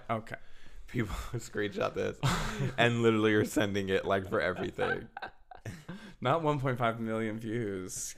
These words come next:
Speaker 1: You better
Speaker 2: I
Speaker 1: work,
Speaker 2: told
Speaker 1: Mistress.
Speaker 2: you. Bi-
Speaker 1: Okay, I can't wait to find. Here, here's this. Honestly, I'm nervous for this finale.
Speaker 2: Twenty-five point six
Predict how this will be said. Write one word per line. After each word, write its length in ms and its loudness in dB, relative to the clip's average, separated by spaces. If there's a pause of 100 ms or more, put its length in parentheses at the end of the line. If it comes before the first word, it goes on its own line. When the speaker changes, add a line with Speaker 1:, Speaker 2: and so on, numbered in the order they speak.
Speaker 1:
You 100 -8
better 120 2
Speaker 2:
I 220 12
Speaker 1:
work, 80 2
Speaker 2:
told 440 6
Speaker 1:
Mistress. 220 2
Speaker 2:
you. 360 2 (300)
Bi- 260 0 (1500)
Speaker 1:
Okay, 440 2 (200)
I 200 6
can't 240 -4
wait 220 0
to 100 -8
find. 240 -4 (280)
Here, 280 -4
here's 460 -4
this. 420 0
Honestly, 580 2 (380)
I'm 200 8
nervous 520 6
for 160 2
this 200 2
finale. 580 0 (260)
Speaker 2:
Twenty-five 500 0
point 300 -2 (440)
six 800 -6